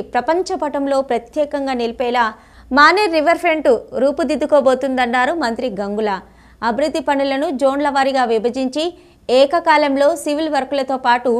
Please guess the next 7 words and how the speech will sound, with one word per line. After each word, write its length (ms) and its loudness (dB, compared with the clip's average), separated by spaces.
టూరిజం, 480 2
ఇతర 160 0
పనులను 460 -2
కూడా 180 2
పూర్తి 280 -2
చేయబోతున్నామన్నారు. 960 -4
ఇప్పటికే 360 2